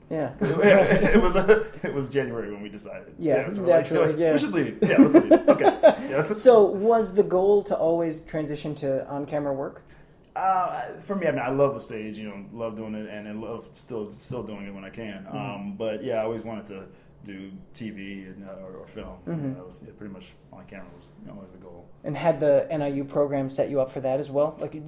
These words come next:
Speaker 1: were you able to take classes in on-camera
Speaker 2: Yeah, you know,
Speaker 1: performance
Speaker 2: uh,
Speaker 1: and
Speaker 2: we
Speaker 1: things?
Speaker 2: didn't have many. I mean, I think it may have changed now, but at the time, um, I think we took, like, there was,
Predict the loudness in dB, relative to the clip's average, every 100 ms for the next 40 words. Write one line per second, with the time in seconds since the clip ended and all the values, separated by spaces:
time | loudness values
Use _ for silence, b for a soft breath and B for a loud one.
0 | -8 -4 -2 -4 -6 -10 -10 -6 -8 -6
1 | -10 -10 -12 -12 -10 -2 0 0 -2 -4
2 | 0 0 0 -2 -4 -2 -2 -4 -6 -6
3 | -6 -6 -6 -6 -6 -6 -10 -8 -8 -6
4 | -6 -6 -10 -10 -12 -12 -12 -12 -14 -12
5 | -10 -10 -8 -10 -10 -12 -14 -12 -12 -12
6 | -12 -12 -12 -14 -18 -20